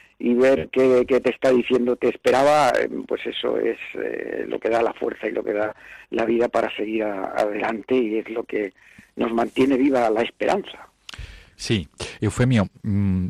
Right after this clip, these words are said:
Speaker 2: quizá haya oyentes, quizá, que no sepan lo que es la adora-, el, la adoración perpetua.
Speaker 1: Bueno,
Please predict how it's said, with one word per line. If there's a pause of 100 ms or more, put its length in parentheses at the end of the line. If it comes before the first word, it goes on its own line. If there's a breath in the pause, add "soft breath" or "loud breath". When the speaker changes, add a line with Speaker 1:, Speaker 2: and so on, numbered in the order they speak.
(160)
Speaker 2:
quizá
haya (360)
oyentes, (200)
quizá, (840)
que
no
sepan
lo
que
es
la
adora-,
el,
la
adoración
perpetua. (460 soft breath)
Speaker 1:
Bueno,